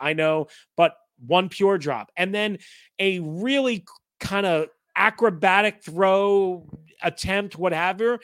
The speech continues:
He couldn't come up with it. Now, on the game broadcast, they called it a drop. It's not a drop. It's not a drop. But, it, you know, like, a great receiver finds a way maybe to co-,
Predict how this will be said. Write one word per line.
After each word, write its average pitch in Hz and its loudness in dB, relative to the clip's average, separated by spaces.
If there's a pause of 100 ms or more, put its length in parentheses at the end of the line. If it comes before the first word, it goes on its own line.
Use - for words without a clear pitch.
(220)
He 208 -6
couldn't 254 -2
come 185 -8
up 185 -2
with 208 0
it. 220 -4
Now, 208 -2
on 214 -4
the 214 -4
game 247 -4
broadcast, 190 -2
they 147 -4
called 156 -2
it 143 -4
a 131 -6
drop. 127 -6
It's 147 -10
not 156 0
a 120 -8
drop. 80 -14 (360)
It's 185 -8
not 208 -2
a 143 -6
drop. 131 -8
But, 262 -2
it, 285 -14
you 240 -2
know, 240 0 (300)
like, 143 -8
a 139 -10
great 175 -4
receiver 247 -4
finds 170 -6
a 202 0
way 214 0
maybe 226 -2
to 240 -6
co-, 220 -4